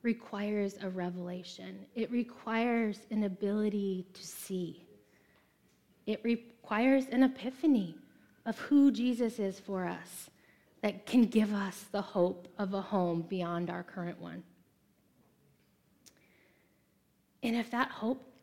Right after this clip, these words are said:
captivates us and captures us, it also has to change us. Through the good news, Jesus flips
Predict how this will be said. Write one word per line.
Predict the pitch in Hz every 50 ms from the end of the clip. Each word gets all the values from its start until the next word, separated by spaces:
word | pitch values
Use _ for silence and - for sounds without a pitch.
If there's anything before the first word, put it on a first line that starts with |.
| _ _ _ _
captivates | - - 202 202 - - - 277 226 262 247 285 277 - -
us | 294 285 294 285 285 - - - - - - _ -
and | 202 202 -
captures | - 220 214 233 247 240 247 - - 277 277 262 277
us, | 277 277 262 - - - - - - - _ _ _ _ _ _ _
it | 240 - - -
also | 226 226 214 - 214
has | 214 208 196 -
to | - 185
change | - - - 180 175 175 175 -
us. | - - - - - - - - _ _ _ _ _ _ _ _ _ _ _ _ _ _ _ _ _ _ _ _ _ _ _ _ _ _ _ _ _ _ _ _ _ _ _ _ _
Through | - - 262 254
the | 240 254
good | 214 202 240 220 208
news, | 220 214 208 208 214 214 208 190 185 196 - - - - - - _ _ _ _ _ _ _ _ _ _ _
Jesus | - - 262 254 254 269 254 254 262 233 214 202 - - - - - - - _ _ _
flips | - - - - - 269 277 339 349 - - - - -